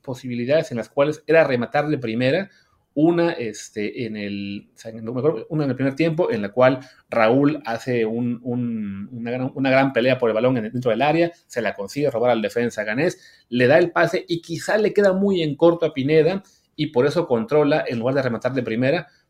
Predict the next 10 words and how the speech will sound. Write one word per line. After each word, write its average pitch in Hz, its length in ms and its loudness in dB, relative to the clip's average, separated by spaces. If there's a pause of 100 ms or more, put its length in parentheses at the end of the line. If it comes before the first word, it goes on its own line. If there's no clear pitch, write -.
(120)
pero 123 220 2
tanto 117 260 0
en 147 80 0
esa 151 340 -2
como 127 260 0
una 185 160 0
en 156 40 0
el 135 60 -4
segundo 139 280 -4
tiempo, 156 440 0